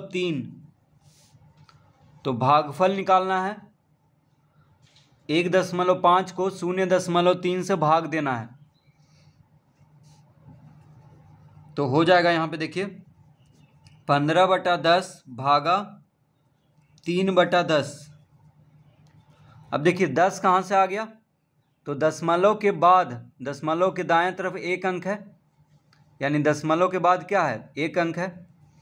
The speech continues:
तो दशमलव हटाएंगे तो बटा में एक पे एक शून्य देंगे। कितना शून्य देंगे एक पर, एक शून्य, क्योंकि दशमलव के बाद एक अंक है।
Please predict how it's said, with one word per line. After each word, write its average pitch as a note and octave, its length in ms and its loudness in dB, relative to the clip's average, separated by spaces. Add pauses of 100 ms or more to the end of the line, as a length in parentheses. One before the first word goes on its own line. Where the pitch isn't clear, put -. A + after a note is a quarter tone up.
(1900)
तो D3 120 2
दशमलव D#3+ 560 2
हटाएंगे F3+ 500 -2 (1040)
तो D3 120 -4
बटा D3+ 340 4
में F#3 140 -6
एक F3+ 420 -6
पे G3 80 -2 (100)
एक F#3 200 -2
शून्य F3+ 320 -4
देंगे। C3 300 -2 (100)
कितना F3 340 -2
शून्य F#3 300 -4
देंगे F#3 320 -2
एक F3+ 180 -6
पर, G#3+ 140 0
एक F3 280 -2
शून्य, C#3+ 320 -2 (460)
क्योंकि D3 220 2
दशमलव D#3+ 480 2
के F3+ 120 -2
बाद E3+ 240 4
एक E3+ 200 -6
अंक C#3+ 200 -4
है। A2+ 160 -10